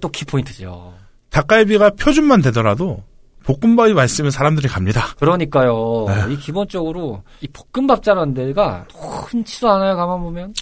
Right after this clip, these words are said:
Speaker 2: 그리고 그런 데 가면요. 눌어붙어 있는 애들도 잘 떨어져, 이상하게.
Speaker 1: 그러니까요. 와, 제가 지금껏 제일 맛있게 먹었던 닭갈비 중에서 기억이 남는 게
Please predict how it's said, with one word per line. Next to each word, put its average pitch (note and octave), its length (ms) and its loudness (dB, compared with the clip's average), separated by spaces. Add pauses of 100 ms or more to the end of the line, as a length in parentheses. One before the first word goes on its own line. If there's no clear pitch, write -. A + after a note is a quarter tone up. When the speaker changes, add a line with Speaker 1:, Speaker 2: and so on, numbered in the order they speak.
(140)
Speaker 2:
그리고 F#3 360 2
그런 G3 320 2
데 F#3 100 4
가면요. C3 560 0 (500)
눌어붙어 G3+ 720 2
있는 G#3 220 4
애들도 F3+ 300 0
잘 - 240 0
떨어져, C#4 340 4
이상하게. D#3 540 6
Speaker 1:
그러니까요. D#3 540 2 (340)
와, B2+ 300 4
제가 D3 300 0
지금껏 D#3+ 680 -4
제일 D#3+ 320 0
맛있게 C3 320 0
먹었던 D3 340 0
닭갈비 C#3+ 460 -4
중에서 C#3 240 -6
기억이 C3 300 -2
남는 G2 340 -6
게 A#2+ 260 -6